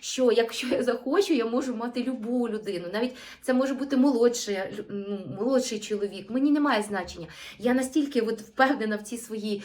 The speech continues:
харизмі, привабливості і в тому, що я складу, що я зроблю чоловіка щасливим, любого, ну, хто захоче,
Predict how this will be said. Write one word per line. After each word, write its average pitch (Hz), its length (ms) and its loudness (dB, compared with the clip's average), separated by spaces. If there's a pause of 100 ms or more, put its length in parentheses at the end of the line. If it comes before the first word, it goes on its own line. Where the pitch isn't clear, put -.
(120)
харизмі, 254 540 2
привабливості 220 800 0
і 202 180 -8
в 202 60 -14
тому, 247 280 0
що 233 160 -6
я 226 300 0 (220)
складу, 247 580 0
що - 140 0
я 254 60 4
зроблю 247 340 0
чоловіка 226 420 -4
щасливим, 208 640 -6 (160)
любого, 233 640 2
ну, 220 100 -2
хто 220 220 -2
захоче, 233 480 -4